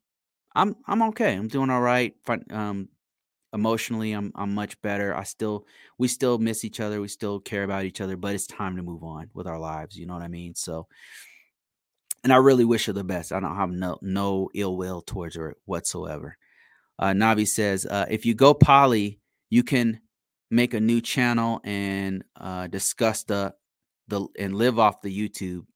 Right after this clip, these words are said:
<laughs> You think so? You, oh, you,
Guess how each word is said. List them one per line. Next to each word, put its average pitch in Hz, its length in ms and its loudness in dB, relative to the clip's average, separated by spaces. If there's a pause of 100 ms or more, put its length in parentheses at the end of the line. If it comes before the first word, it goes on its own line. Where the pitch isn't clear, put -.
(160)
<laughs> - 460 -2 (180)
You 131 100 6
think 220 200 2
so? 220 380 6 (1120)
You, 143 200 0
oh, 170 220 10
you, 139 220 -2